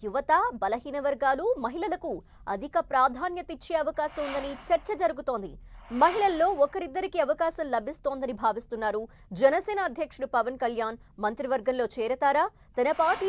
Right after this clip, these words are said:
శాసనసభ్యులకి అవకాశం ఇచ్చి ఇతర బాధ్యతలు తీసుకుంటారా అన్న దానిపై ఇంకా పార్టీ పరంగా స్పష్టత రాలేదు.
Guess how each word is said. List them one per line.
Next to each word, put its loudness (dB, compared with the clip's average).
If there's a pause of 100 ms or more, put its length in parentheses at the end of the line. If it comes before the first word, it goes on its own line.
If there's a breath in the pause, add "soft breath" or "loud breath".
(140)
శాసనసభ్యులకి 0
అవకాశం -2
ఇచ్చి -6 (380)
ఇతర 6 (160)
బాధ్యతలు 4
తీసుకుంటారా 2 (140)
అన్న 0
దానిపై 2 (360)
ఇంకా 0 (120)
పార్టీ 2
పరంగా 0 (100)
స్పష్టత -4
రాలేదు. -2